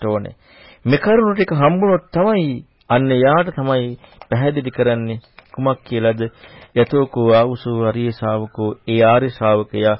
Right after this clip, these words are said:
"ඒවං දුක්ඛං පජානාති." ඔන්න දුක කියන්නේ මොකද්ද කියලා හරියටම අවබෝධ කරනවා.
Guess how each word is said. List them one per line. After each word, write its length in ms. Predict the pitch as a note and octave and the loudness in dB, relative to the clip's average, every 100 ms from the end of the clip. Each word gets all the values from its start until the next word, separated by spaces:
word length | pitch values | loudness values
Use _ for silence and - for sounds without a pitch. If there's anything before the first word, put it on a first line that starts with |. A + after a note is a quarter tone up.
| - - _ - | -6 -20 _ 2
"ඒවං 380 | C3+ C#3+ B2+ A#2+ | 4 6 6 4
දුක්ඛං 440 | A#2 D3 - F3+ E3+ | 0 -2 -4 -6 -4
පජානාති." 840 | D#3+ C#3+ C#3 C3+ B2+ B2 A#2 A2+ | -4 0 2 2 2 0 -2 -8
ඔන්න 180 | B2 D3 C#3+ | -8 -6 -4
දුක 200 | C#3+ E3+ | -2 -2
කියන්නේ 400 | E3 D#3+ D3 C#3 | 0 0 0 -2
මොකද්ද 340 | C#3 D3+ D#3+ D3+ | -8 -4 -4 -4
කියලා 340 | C#3+ - C3 B2+ - _ - - _ | -8 -6 -4 -6 -12 _ -20 -20 _
හරියටම 480 | - G3+ A#3 F#3+ D#3 | -4 -2 0 0 2
අවබෝධ 420 | C#3 C3 B2+ B2 | 2 2 0 -2
කරනවා. 460 | A#2 A#2 A2+ - | -6 -6 -8 -14